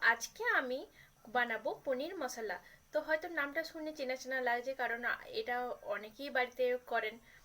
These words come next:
কিন্তু আম-, আমার হাতের পনির মশলা একবার আমি আমার মতো করে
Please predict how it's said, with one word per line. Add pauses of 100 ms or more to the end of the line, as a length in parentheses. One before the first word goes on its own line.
(240)
কিন্তু (100)
আম-, (140)
আমার (360)
হাতের (140)
পনির
মশলা (500)
একবার (200)
আমি (120)
আমার
মতো
করে